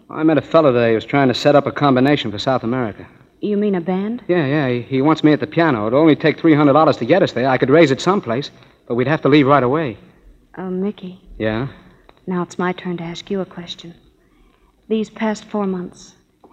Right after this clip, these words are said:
Speaker 2: have you been happy?
Speaker 1: I've been closer to it than I've ever been before.
Speaker 2: Then why do you suddenly want to traipse to South America?
Speaker 1: Perhaps to give its lightning a chance at me.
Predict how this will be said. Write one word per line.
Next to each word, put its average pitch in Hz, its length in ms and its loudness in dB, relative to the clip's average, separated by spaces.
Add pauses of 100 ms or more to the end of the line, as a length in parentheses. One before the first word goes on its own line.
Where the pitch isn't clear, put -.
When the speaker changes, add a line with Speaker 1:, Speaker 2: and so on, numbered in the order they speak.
Speaker 2:
have 160 200 -6
you 170 140 -4
been 190 160 -4
happy? 185 340 -10 (720)
Speaker 1:
I've 110 160 -8
been 104 460 -6 (320)
closer 143 380 2
to 131 180 0
it 131 100 0 (600)
than 107 100 -8
I've 101 200 -6
ever 110 160 -6
been 113 180 -4
before. 98 440 -10 (800)
Speaker 2:
Then 233 340 -4
why 240 120 -4
do 233 80 -4
you 202 120 -4
suddenly 208 380 -4
want 185 160 -4
to 185 60 -6
traipse - 380 -12
to 208 120 -14
South 214 280 -8
America? 233 480 -4 (960)
Speaker 1:
Perhaps - 680 -8 (480)
to - 100 -16
give 107 180 -6
its - 240 -8
lightning 104 500 -8
a 87 60 -16
chance 139 420 -12
at 87 140 -18
me. - 220 -20